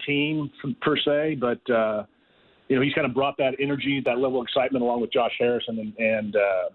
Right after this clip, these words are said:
you know, this guy's obviously been a good player for a long time, but it's been fun to watch him,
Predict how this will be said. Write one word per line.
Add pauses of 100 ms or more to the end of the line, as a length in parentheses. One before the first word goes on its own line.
(160)
you
know,
this
guy's (680)
obviously
been
a
good
player
for
a
long
time,
but
it's
been
fun
to
watch
him,